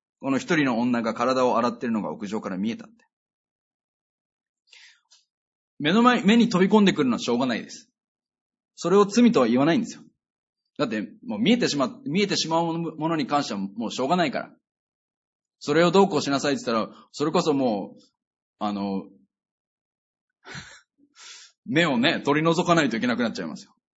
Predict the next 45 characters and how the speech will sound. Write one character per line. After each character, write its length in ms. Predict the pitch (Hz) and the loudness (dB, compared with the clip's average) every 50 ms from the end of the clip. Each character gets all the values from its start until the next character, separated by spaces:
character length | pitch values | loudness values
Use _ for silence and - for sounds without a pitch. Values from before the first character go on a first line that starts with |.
| _ _ _ _ _ _ - | _ _ _ _ _ _ -6
何 200 | 113 127 143 151 | -4 -2 0 0
も 100 | 156 156 | 2 4
見 100 | 170 185 | 6 6
る 80 | 180 | 6
な 120 | 156 131 104 | 6 4 0
っ 60 | - | -2
て 60 | 101 | -6
い 40 | 90 | -10
う 20 | |
の 100 | 76 64 - | -12 -12 -16
は。 60 | - - | -18 -8
そ 120 | - 139 | -2 0
れ、 180 | 160 175 165 - | 2 2 2 0
そ 100 | - 151 | 0 0
れ 60 | 143 | 0
は 60 | 151 | 2
無 120 | 147 151 | 2 2
理 80 | 143 131 | 2 2
で 100 | - - | 0 -4
す 100 | - - | -8 -12
よ。 80 | - - _ _ _ _ _ _ _ _ _ _ _ _ _ _ _ _ _ _ _ _ _ _ _ _ _ _ _ _ _ _ - - - - - _ _ _ - | -18 -20 _ _ _ _ _ _ _ _ _ _ _ _ _ _ _ _ _ _ _ _ _ _ _ _ _ _ _ _ _ _ -20 -20 -20 -20 -20 _ _ _ -2
だ 60 | - | 2
か 40 | 180 | 4
ら 20 | 180 | 6
目 120 | 226 262 | 6 6
に 80 | 277 240 | 6 6
飛 180 | 226 214 214 | 6 4 4
び 60 | 196 | 6
込 440 | - 240 233 233 - - - 214 220 | 4 4 4 4 0 -2 2 6 6
ん 40 | 214 | 6
で 80 | 185 170 | 6 6
く 100 | 165 165 | 2 2
る 80 | 156 | 2
も 120 | 147 143 135 | 2 2 2
の 100 | 135 147 | 4 4
は 160 | 165 143 - | 4 2 2
仕 100 | - - | 0 -2
方 200 | 214 208 202 220 | -2 0 2 4
が 100 | 220 214 | 4 6
な 100 | 220 214 | 4 4
い 60 | 180 | 4
ん 40 | 131 | 2
で 60 | 107 | 0
す 100 | - - | -2 -8
よ。 80 | - - | -16 -20